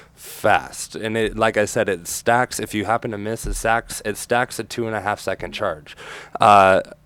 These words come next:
or add to the seconds of, of time. So I and my friends off of that time did it once 'cause I only missed, like, three targets, and we decided that even if I hit every single target, I'm literally still just, uh, six seconds too slow,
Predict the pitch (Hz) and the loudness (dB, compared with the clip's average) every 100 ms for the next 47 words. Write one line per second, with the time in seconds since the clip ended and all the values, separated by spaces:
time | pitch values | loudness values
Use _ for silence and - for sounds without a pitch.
0 | _ 98 95 92 87 98 95 90 87 87 | _ 2 4 2 2 2 2 -2 -6 -4
1 | 92 87 82 - 90 - 90 - 113 76 | -2 -4 -6 -8 -8 -8 -8 -4 -4 -4
2 | 73 - - - 147 117 113 107 - - | -10 -18 -10 2 8 10 10 6 2 -10
3 | _ _ 113 117 151 139 123 107 123 120 | _ _ 2 2 2 2 0 2 2 2
4 | 110 98 104 101 98 98 104 - 107 101 | 0 -2 -2 -2 -2 -2 -2 -4 -6 -6
5 | 92 107 104 87 87 - 98 110 98 104 | -6 -4 -4 -6 -8 -6 -2 -2 -2 -4
6 | - 90 90 - 101 104 98 101 117 117 | -6 -8 -8 -8 -8 -4 -4 -2 -4 -6
7 | - - - - 113 110 139 151 - 135 | -12 -18 -20 -8 -4 0 2 2 4 6
8 | 120 107 90 98 90 - 120 151 143 113 | 6 2 2 0 -2 -4 -2 0 2 2
9 | 104 92 - 135 98 _ - 101 101 120 | 0 -4 -2 0 0 _ -6 -4 -2 -4
10 | - 120 104 - 110 104 90 78 101 98 | -4 -4 -4 -2 -2 -2 -2 -4 -2 -2
11 | 92 104 107 110 117 - - 107 107 98 | -2 0 0 0 0 -2 -2 -2 -2 -2
12 | 98 - - - - - 98 92 - 123 | -4 -4 -6 -8 -6 0 2 0 -2 -4
13 | - - 107 - 101 - - 104 87 - | -4 -4 -4 -6 -8 -10 -10 -10 -8 -8
14 | - 95 85 64 | -6 -2 -2 -4